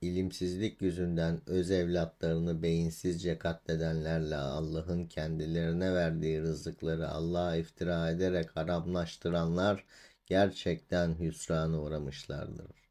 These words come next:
İnan olsun sapıtmıştır onlar. Hiçbir zaman doğruyu ve güzeli bulamazlar.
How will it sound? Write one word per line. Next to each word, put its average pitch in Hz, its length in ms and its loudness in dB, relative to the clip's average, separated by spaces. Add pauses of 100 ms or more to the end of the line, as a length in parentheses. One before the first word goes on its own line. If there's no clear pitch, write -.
(600)
İnan 98 300 6
olsun 85 440 2
sapıtmıştır 82 800 -2
onlar. 76 600 -4 (200)
Hiçbir 92 400 0
zaman 82 480 2
doğruyu 80 460 0
ve 76 120 -2
güzeli 78 480 -4
bulamazlar. 71 760 -8